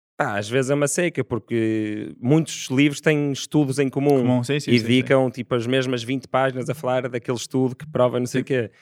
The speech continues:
Speaker 2: sim.
Speaker 1: Então, às vezes, não é um bocado seca? Tipo, dez parece muito, se calhar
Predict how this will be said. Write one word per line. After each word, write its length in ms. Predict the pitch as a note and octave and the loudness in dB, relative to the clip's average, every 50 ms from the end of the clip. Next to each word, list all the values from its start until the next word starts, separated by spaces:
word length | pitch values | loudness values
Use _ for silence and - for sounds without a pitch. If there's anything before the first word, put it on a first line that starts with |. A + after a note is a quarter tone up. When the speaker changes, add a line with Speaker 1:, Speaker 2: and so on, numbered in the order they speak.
| _ | _
Speaker 2:
sim. 160 | - - E3 F3 - | -12 -12 -10 -8 -8
Speaker 1:
Então, 280 | A2+ - B2+ B2+ B2+ | 0 2 4 4 4
às 140 | B2 B2 A#2 | 4 2 0
vezes, 220 | A2+ B2+ A#2+ A#2 | 0 -4 -4 -4
não 120 | A#2+ B2 B2 | -4 -4 -2
é 60 | A#2+ | -4
um 40 | A#2+ | -2
bocado 260 | - - A#2+ A2+ - | -2 -2 -2 -2 -2
seca? 280 | - - A2+ B2+ - G#2+ | -4 -2 -2 -2 -2 -6
Tipo, 200 | - A2+ A2 A2+ | -8 -8 -6 0
dez 260 | A2+ C#3+ D#3 D#3 - | 2 2 2 2 0
parece 300 | - D#3+ D#3 D3+ - D3+ | -2 -2 -2 -2 -4 -4
muito, 280 | D3 D3+ C#3 A#2+ - - | -4 -4 -4 -4 -6 -10
se 140 | _ - _ | _ -12 _
calhar 300 | - A#2 C3 C3+ C#3 | -2 2 2 2 2